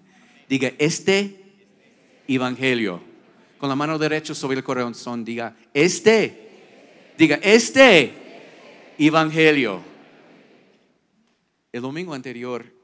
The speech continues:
escuchamos a la pastora Sharon hablar sobre los últimos tiempos que estamos viviendo. Y ella comenzó diciendo que este mensaje de los últimos tiempos no es el más popular en los tiempos en que vivimos, pero este mensaje es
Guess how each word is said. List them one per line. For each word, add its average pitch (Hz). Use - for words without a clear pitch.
escuchamos 120
a 104
la 101
pastora 107
Sharon 107
hablar 101
sobre 95
los 120
últimos 151
tiempos 139
que 107
estamos 117
viviendo. 107
Y 160
ella 196
comenzó 151
diciendo 135
que 120
este 143
mensaje 135
de 123
los 113
últimos 120
tiempos 117
no 131
es 120
el 117
más 117
popular 113
en 110
los 101
tiempos 104
en 107
que 101
vivimos, 131
pero 117
este 135
mensaje 117
es -